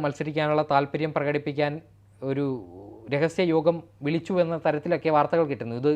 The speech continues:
ഷാഫിക്കും ആത്യന്തികമായിട്ട് ഗുണം ചെയ്യുമെന്നുള്ള കാര്യത്തിൽ സംശയമില്ല. രാഹുൽ മാങ്കൂട്ടത്തിൽ വരുന്ന നിയമസഭാ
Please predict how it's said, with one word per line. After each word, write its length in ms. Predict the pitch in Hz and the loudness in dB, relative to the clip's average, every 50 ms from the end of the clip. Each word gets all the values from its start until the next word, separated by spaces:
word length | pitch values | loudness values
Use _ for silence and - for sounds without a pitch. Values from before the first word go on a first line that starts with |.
| 143 - | 2 2
ഷാഫിക്കും 400 | 156 156 156 - 175 160 185 175 165 | 2 2 2 0 -2 -4 -2 0 0
ആത്യന്തികമായിട്ട് 580 | 156 - 170 175 175 180 175 170 165 156 170 156 156 | 0 0 -2 -2 0 2 2 2 0 -2 -2 -2 -2
ഗുണം 160 | 160 165 170 165 | -2 -2 -2 -2
ചെയ്യുമെന്നുള്ള 420 | 170 165 160 160 156 156 156 156 156 160 | -2 -2 -2 -2 -4 -2 -2 -2 0 0
കാര്യത്തിൽ 280 | 151 147 135 - 151 151 - | 0 0 -2 -4 -8 -6 -6
സംശയമില്ല. 400 | 139 131 - 143 131 117 107 95 - - - - - - - - - - | -6 -6 -4 -6 -6 -6 -6 -10 -12 -16 -20 -20 -20 -20 -20 -14 -4 0
രാഹുൽ 180 | - 131 147 156 160 | 2 2 2 4 2
മാങ്കൂട്ടത്തിൽ 400 | 156 160 165 156 170 - - 160 170 160 | 2 0 0 0 -2 0 0 0 2 2
വരുന്ന 220 | 156 151 160 170 170 165 | 2 2 2 -2 -2 -2
നിയമസഭാ 400 | 156 156 160 165 - 170 170 170 | -2 -2 -4 -2 -2 2 2 2